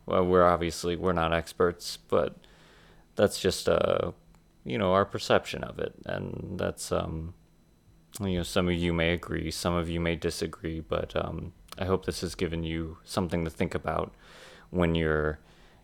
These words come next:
you know, pre-ordering the next hot game that's coming out, or,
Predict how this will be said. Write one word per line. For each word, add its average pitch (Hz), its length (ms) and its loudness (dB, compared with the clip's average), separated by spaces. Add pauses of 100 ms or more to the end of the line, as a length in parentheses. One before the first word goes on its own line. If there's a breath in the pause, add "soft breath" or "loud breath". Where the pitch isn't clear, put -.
you 87 200 2
know, 78 220 2
pre-ordering 80 680 2
the 80 80 0
next 78 300 -2 (260)
hot 82 380 0
game 82 300 -2
that's 82 160 -4
coming 82 340 -2
out, 80 380 -4
or, 82 380 -6